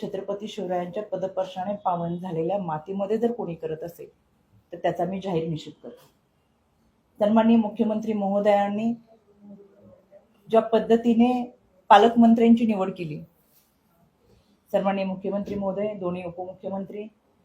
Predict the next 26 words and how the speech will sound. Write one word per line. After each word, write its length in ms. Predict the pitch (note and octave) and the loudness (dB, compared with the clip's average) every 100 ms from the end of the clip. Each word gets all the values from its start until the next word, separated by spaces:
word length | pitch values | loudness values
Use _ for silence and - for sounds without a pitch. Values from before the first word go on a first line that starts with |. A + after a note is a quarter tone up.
| _ _ - | _ _ -6
यांनी 500 | F3+ G#3 G#3+ G#3+ B3+ | 6 6 6 2 4
ऑर्डर 360 | C#4+ A#3 A#3 A#3+ | 6 6 4 4
काढल्यानंतर 960 | A#3+ A3 A3 A3 A3+ G#3 A3 G#3 C#4 D4 | 4 4 4 6 6 4 -2 4 6 8
अशा 320 | A#3 - B3 | 6 4 0
पद्धतीने 680 | B3+ A#3 F3 A#3 C#4 C#4 | 4 4 6 4 4 -2
जरी 220 | D#4 C#4+ C#4 | 0 -2 0
कोणी 440 | C4 A#3+ A#3 A3+ - - | 2 6 6 4 2 -6
आंदोलन 500 | F3+ G3 G#3 G#3+ A3+ | -2 2 4 4 2
करत 260 | G3 F#3+ | 0 -2
असेल, 300 | F3+ F3+ G3 A3 _ _ _ | -4 -4 -8 -10 _ _ _
जाळपोळ 460 | F#3+ G#3+ G#3+ C4+ C4+ | 8 8 8 4 4
करत 280 | A3+ F#3+ G3 | 2 0 -2
असेल, 340 | F#3+ G3 E3 - _ _ | -2 -4 -6 -12 _ _
तर 80 | G3+ | -6
ते 100 | G3+ | 0
अत्यंत 420 | G#3 - G3 G3 | 0 0 -8 -6
चुकीचं 400 | G#3 F3 - E3+ D#3 | -8 -10 -14 -14 -14
आहे. 80 | - _ _ _ _ _ _ _ _ _ _ _ _ _ _ _ _ _ _ _ _ | -16 _ _ _ _ _ _ _ _ _ _ _ _ _ _ _ _ _ _ _ _
आदितीताई 480 | E3 G3 A3+ B3+ B3+ | -2 0 2 2 2
तटकरे 540 | A#3 A#3+ A#3+ A#3+ A#3+ A#3+ | 2 2 4 6 4 6
या 220 | A3 A3 | 6 6
महिला 300 | G#3+ G3+ G#3 | 4 4 4
व 60 | G3+ | 6
बालविकास 520 | G3+ G#3+ G#3 G#3 - | 2 0 0 -2 0
मंत्री 300 | G#3 G3 G#3 | -6 -6 -6
म्हणून 420 | G3 F#3+ G#3 G#3 | -4 -2 -2 -4